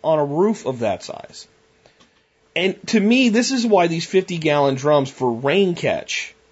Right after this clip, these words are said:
are, are generally not the best option. Now, um, i-, if you're,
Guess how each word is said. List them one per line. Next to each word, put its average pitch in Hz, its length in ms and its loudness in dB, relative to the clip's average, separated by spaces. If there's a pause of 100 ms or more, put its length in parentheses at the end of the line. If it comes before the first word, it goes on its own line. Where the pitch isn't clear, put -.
(100)
are, 131 140 2
are 151 120 2
generally 160 600 2
not 139 540 0
the 147 160 -6
best 120 420 0
option. 120 500 -2
Now, 127 440 0 (520)
um, 139 540 2 (420)
i-, 151 140 -6
if 170 240 0
you're, 156 360 0